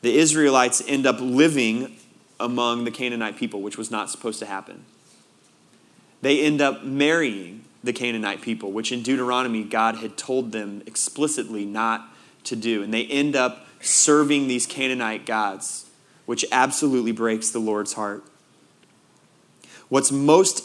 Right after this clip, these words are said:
interesting in this early part of the book of Judges is that one generation makes a compromise, and it has no impact on them. But it has devastating consequences for the next one.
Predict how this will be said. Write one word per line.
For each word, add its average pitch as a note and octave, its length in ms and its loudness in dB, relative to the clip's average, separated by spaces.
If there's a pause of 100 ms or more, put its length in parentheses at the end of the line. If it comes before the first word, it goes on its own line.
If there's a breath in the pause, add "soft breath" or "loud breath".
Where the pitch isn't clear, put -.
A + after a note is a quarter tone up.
interesting A#2 760 0
in A2+ 240 -4
this A2+ 260 0
early C#3 300 4
part C#3 260 0
of A#2+ 60 -2
the A#2+ 80 -4
book A#2 220 -4
of A2 100 -4
Judges A2 460 -2
is A2 300 -2
that A2 180 -4
one D3 560 -2
generation C#3+ 880 -4 (400)
makes A#2 240 -4
a D#3 60 -4
compromise, A2 720 -10 (1120 soft breath)
and B2 100 -4
it C3+ 60 -4
has B2+ 180 -6
no B2+ 220 -2
impact G2+ 480 -8
on F#2 140 -12
them. - 220 -18 (1600 soft breath)
But B2+ 80 0
it C3+ 80 2
has B2 180 -2
devastating C#3 720 -2
consequences A2+ 640 -12
for - 120 -8
the G2 80 -6
next G2 280 -10
one. F2 200 -18